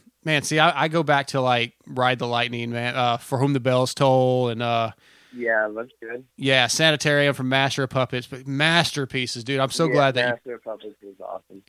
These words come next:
Speaker 1: Golly. Whew. See, now when we get off the phone, I'm about to go t-, hit my iTunes up, and I'm gonna jam some Metallica.
Speaker 2: Absolutely.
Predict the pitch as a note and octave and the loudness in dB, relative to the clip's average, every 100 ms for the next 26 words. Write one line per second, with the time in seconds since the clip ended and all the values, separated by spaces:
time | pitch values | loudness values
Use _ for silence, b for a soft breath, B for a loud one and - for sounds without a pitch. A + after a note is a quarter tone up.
0 | - D3 C3 A2+ G#2 B2 A2+ - - E4 | -18 -14 -10 -10 -6 -6 -6 -12 -4 -4
1 | - B B - E3+ F3 D#3+ D#3 E3+ F3+ | -4 B B -8 -2 4 4 4 6 6
2 | D#3+ - E3+ F3 F3+ - b D3 D3 D3 | 6 4 6 6 4 -2 b 0 4 4
3 | C3+ C#3+ C#3 - - D3 D3+ D3 C3 C3+ | 4 2 0 -2 -12 -2 -2 2 2 2
4 | C#3 D3 C#3 C#3 C3+ C3+ B2 B2 B2 C3+ | 2 0 0 2 2 2 0 -2 -2 -2
5 | B2+ A#2 B2+ B2 C3+ B2 A#2 A#2+ A2+ - | -4 -4 -8 -6 -2 -2 -2 -6 -8 -10
6 | b b b b b _ _ _ _ _ | b b b b b _ _ _ _ _
7 | G#2 A2 G#2 G2+ F#2 F#2 E2 | -2 -2 -2 -12 -12 -14 -16